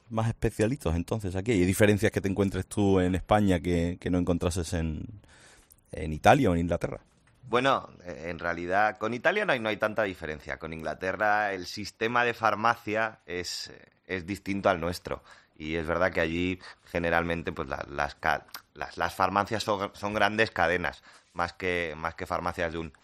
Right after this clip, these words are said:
Speaker 2: de un propietario, de un farmacéutico, eh, pertenecen a la Butch, a otras, a otras farmacéuticas, y el sistema es distinto, ah, y no son, creo que la, la relación con el paciente no es tan cercana como puede ser aquí.
Speaker 1: Hmm, sí, pero te digo, más del, porque, pues, decía, ¿no?, que cuatro de cada diez españoles se automedica,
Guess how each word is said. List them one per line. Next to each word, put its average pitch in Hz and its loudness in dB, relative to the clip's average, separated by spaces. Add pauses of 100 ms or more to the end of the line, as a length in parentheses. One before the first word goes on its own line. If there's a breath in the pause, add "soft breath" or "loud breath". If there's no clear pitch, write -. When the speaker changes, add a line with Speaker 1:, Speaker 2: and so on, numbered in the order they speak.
Speaker 2:
de 92 -4
un 87 -4
propietario, 87 0
de 87 0
un 87 -4
farmacéutico, 87 -4 (300 loud breath)
eh, 85 2
pertenecen 87 -2 (320)
a 85 4
la 76 2
Butch, 98 -2
a 80 2
otras, 82 -4
a 80 -6
otras 80 -4
farmacéuticas, 80 -6
y 85 -4
el 90 -2
sistema 117 0
es 139 0
distinto, 165 -2 (400 loud breath)
ah, 101 4
y 101 -4
no 110 2
son, 120 -4 (140)
creo 101 -4
que 101 -2
la, 87 0
la 87 2
relación 92 -2
con 113 -2
el 117 -4
paciente 110 0
no 107 -2
es 104 -6
tan 110 2
cercana 98 0
como 87 -4
puede 80 -2
ser 78 -2
aquí. 64 -8 (260)
Speaker 1:
Hmm, 95 0 (120)
sí, 123 -2
pero 101 0
te 98 0
digo, 143 0 (600)
más 95 0
del, 107 0
porque, 80 0
pues, 71 -4
decía, 82 -2
¿no?, 87 0
que 92 -2
cuatro 80 -2
de 85 0
cada 85 4
diez 82 2
españoles 82 -2
se 90 -2
automedica, 71 -4